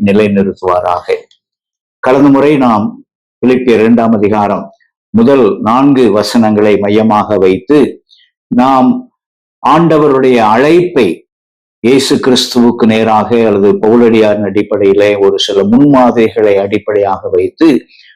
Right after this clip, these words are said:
ஆண்டவர் நமக்கு நினைப்பூட்டுகிற, தருகிற அழைப்பை நாம் கற்றுக்கொண்டோம். என்ன அழைப்பு? நாம் எதையும்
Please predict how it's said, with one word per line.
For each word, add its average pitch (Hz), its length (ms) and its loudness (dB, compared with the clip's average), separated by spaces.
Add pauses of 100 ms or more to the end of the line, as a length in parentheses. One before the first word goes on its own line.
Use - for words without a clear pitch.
ஆண்டவர் 143 480 0
நமக்கு 113 360 0
நினைப்பூட்டுகிற, 123 960 2
தருகிற 113 500 0
அழைப்பை 117 760 0
நாம் 95 420 -4
கற்றுக்கொண்டோம். 90 600 -10 (540)
என்ன 139 300 2
அழைப்பு? 127 760 2 (380)
நாம் 104 600 -4 (300)
எதையும் 135 720 2